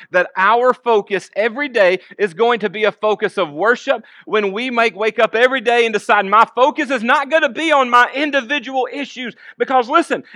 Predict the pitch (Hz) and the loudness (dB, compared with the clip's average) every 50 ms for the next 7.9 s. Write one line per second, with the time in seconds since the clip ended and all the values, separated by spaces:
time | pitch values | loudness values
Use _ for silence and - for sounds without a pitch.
0 | - _ _ 302 330 339 320 330 311 277 311 320 262 277 285 277 240 226 269 302 | -20 _ _ -4 -4 -2 -2 -2 -4 -2 -2 -4 -2 -2 -4 -4 -4 -4 -6 -6
1 | - - 294 294 262 226 262 233 - 254 285 285 294 277 269 247 240 247 220 254 | -6 -6 -6 -6 -6 -6 -8 -8 -6 -4 -2 0 0 0 -2 -2 -4 0 0 2
2 | 254 269 320 330 349 339 330 269 202 - 233 220 208 185 269 311 349 320 320 254 | 2 4 4 4 4 2 0 -2 -2 -2 -4 -4 -4 -4 -6 -6 -4 -2 -2 -2
3 | 202 143 120 - - - - - _ - - 269 262 - - 277 294 320 320 311 | -2 -2 -4 -6 -10 -16 -20 -20 _ -2 -2 -2 -2 0 2 4 6 6 6 4
4 | 302 294 247 240 233 220 254 254 240 226 196 254 269 269 262 220 190 160 226 254 | 2 0 0 -2 -2 -2 -2 -2 -4 -4 -6 -6 -6 -6 -6 -6 -4 -4 -2 -2
5 | 285 285 269 247 226 170 214 196 175 - - 285 277 - 277 262 254 226 226 233 | 0 -2 -2 -4 -6 -4 -6 -6 -6 -8 -10 -10 -8 -4 -4 -4 -4 -2 0 2
6 | 233 220 202 185 - 160 190 302 285 - - 247 233 226 233 294 339 349 320 254 | 4 4 2 2 -2 -6 -8 -8 -6 -4 -4 -4 -4 -2 -2 -2 -2 -2 -2 -2
7 | 285 302 294 302 285 240 220 196 - - - 320 330 302 208 170 - | -2 -2 -2 0 0 -2 -2 -4 -8 -8 -6 -2 0 0 -2 -2 -6